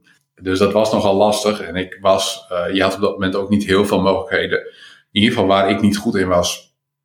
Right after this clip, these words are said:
of waar ik goed in was, eh, om je product of je shop te vermarkten zoals je nu hebt. Met, eh, Pinterest en Instagram. En,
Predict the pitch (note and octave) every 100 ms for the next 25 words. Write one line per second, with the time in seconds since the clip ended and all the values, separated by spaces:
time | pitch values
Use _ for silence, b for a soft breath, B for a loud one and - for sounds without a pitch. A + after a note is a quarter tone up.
0 | _ _ _ - - G2 G2 G2 G2+ -
1 | G#2 F#2+ F2+ F2+ - - F2 F2+ F2 -
2 | _ _ F#2 G2 G2+ G2 G2+ F#2+ F#2+ -
3 | F2+ - G#2+ G#2 G2+ - F#2 F#2+ G2 -
4 | - F#2 - F2+ F#2 G#2 E2+ E2 - B
5 | B B B - E2 E2 F2 E2 - F#2+
6 | F2 F#2 F2 F2 - E2+ F2 F2 - F2
7 | E2+ E2+ E2+ E2 E2